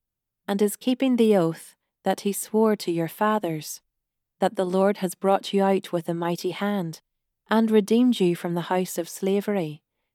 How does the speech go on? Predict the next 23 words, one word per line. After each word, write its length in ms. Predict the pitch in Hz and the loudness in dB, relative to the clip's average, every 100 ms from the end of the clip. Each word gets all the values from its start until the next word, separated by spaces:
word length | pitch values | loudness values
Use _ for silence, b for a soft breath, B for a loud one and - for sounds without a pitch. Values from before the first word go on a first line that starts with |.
| _ | _
from 160 | 190 185 | -4 -2
the 160 | 175 | 0
hand 260 | 208 220 233 | 0 0 0
of 120 | 233 | 0
Pharaoh 480 | - 247 240 196 165 | 0 2 4 4 2
king 260 | 165 175 170 | -2 -8 -6
of 100 | 175 | -2
Egypt. 600 | 185 - 156 - - - _ _ _ _ _ _ _ - | -2 -2 -8 -8 -18 -20 _ _ _ _ _ _ _ -4
Know 300 | 214 240 277 | 4 6 6
therefore 560 | 233 208 196 180 170 | 6 4 2 -2 0
that 180 | 165 170 | -2 -4
the 80 | 185 | -2
Lord 380 | 180 196 208 208 | 0 2 0 0
your 100 | 196 | -4
God 380 | 196 185 185 180 | 0 0 0 -2
is 160 | 165 | -4
God, 520 | - 180 165 147 143 - _ _ _ _ _ | -4 -2 0 -2 -6 -14 _ _ _ _ _
the 100 | 180 | -6
faithful 600 | - 226 240 - - 175 | 0 4 4 2 -4 -2
God, 440 | 165 151 143 143 - _ _ _ | -2 -4 -6 -10 -16 _ _ _
who 80 | 196 | -8
keeps 360 | - 196 - - | -2 -4 -4 -6
covenant, 720 | - 214 220 196 151 - | 0 2 2 0 -4 -10